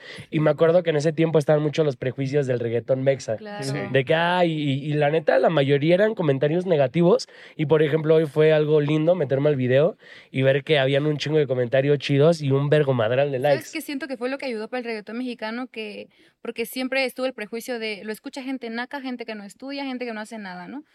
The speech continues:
Speaker 3: Claro.
Speaker 2: Entonces viene Bella Cat, una gen-, persona que está estudiando, que sí está haciendo cosas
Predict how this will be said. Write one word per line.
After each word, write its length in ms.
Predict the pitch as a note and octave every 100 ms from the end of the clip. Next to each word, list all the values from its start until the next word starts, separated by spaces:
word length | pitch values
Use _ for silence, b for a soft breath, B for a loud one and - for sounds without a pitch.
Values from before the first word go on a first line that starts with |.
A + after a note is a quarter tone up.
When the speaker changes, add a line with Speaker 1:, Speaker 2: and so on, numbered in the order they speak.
| b
Speaker 3:
Claro. 200 | - G#2+
Speaker 2:
Entonces 400 | A#3 A#3+ A#3+ C#4
viene 240 | G#3+ B3 C4
Bella 240 | B3+ A3
Cat, 220 | - G#3+
una 140 | A3+ A#3
gen-, 120 | A3+
persona 380 | G#3+ G3 G#3 G#3
que 100 | F#3+
está 180 | F3+ A3
estudiando, 760 | A3+ C4+ C4+ A#3+ A#3+ A#3+ A#3 _
que 120 | - F#3
sí 80 |
está 160 | G3+ G#3+
haciendo 340 | A3+ B3+ B3+ B3+
cosas 460 | C4+ A#3 A#3 A#3